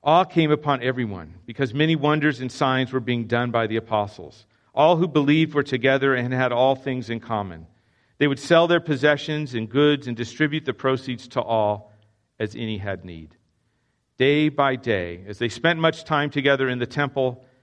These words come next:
they broke bread at home, and they ate their food with glad and generous hearts, praising God and having the goodwill of all the people. And day by day, the Lord added to their number those who were being saved.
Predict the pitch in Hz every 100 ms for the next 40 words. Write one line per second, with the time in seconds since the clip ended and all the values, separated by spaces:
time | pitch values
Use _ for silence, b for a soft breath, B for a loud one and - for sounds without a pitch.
0 | b b 131 110 113 - 123 135 151 151
1 | 117 131 127 123 123 113 113 135 165 165
2 | 160 156 135 135 120 127 123 127 131 131
3 | 127 120 117 110 107 104 104 90 80 -
4 | - - _ _ _ _ _ _ 151 156
5 | 156 147 135 127 127 117 123 120 117 113
6 | 127 143 120 117 113 110 110 110 110 110
7 | 107 - 95 92 85 _ _ _ _ _
8 | _ 117 117 120 143 160 156 147 123 123
9 | 117 117 120 117 120 117 - 120 139 135
10 | 101 - 110 98 98 95 82 82 - _
11 | _ _ - 120 120 123 113 - _ 113
12 | 101 101 101 98 - 98 80 78 _